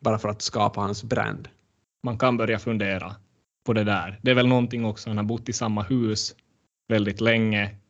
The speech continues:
Speaker 2: och lite allmänt sparsam människa. Men fokuserar på företag med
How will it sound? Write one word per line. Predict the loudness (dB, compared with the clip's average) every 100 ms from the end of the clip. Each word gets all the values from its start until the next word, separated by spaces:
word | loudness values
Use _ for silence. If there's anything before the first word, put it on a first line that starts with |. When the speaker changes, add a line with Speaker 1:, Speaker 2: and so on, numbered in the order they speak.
| _ _ -8
Speaker 2:
och | -4
lite | -2 2
allmänt | 2 2 -2
sparsam | -6 -4 0 2 0 -2 -2 -4 -6 -14 -18 _ _ _ _
människa. | 0 0 0 -6 -2
Men | 4 6 6 2 -6 _
fokuserar | -4 0 4 6 6 4
på | 2 2 2 0
företag | 0 0 0 0
med | 0 -2 -4